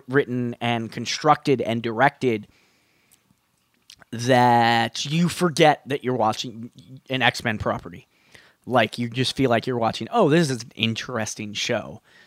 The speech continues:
Like, if they didn't have the X in the title for Legion, you could almost forget that you're watching an X-Men property and just be like, "Oh, this is just a really interesting show." So, also, because if you know anything about David Haller,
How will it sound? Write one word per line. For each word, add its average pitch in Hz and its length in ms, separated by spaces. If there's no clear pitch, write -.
Like, 143 200
if 139 180
they 139 140
didn't 151 300
have 160 320
the 139 180
X - 400
in 131 200
the 113 80
title 123 460
for 107 300
Legion, 135 500
you 120 140
could - 240
almost 151 540
forget 123 640
that - 180
you're 131 80
watching 120 440
an 117 80
X-Men 110 320
property 110 520
and 110 180
just 117 260
be 120 120
like, 107 260
"Oh, 139 200
this 117 120
is 123 140
just 117 220
a 113 40
really 110 320
interesting 104 460
show." 98 260
So, 143 580
also, 185 420
because 135 300
if 120 100
you 139 80
know 131 160
anything 123 220
about 117 260
David 113 220
Haller, 113 560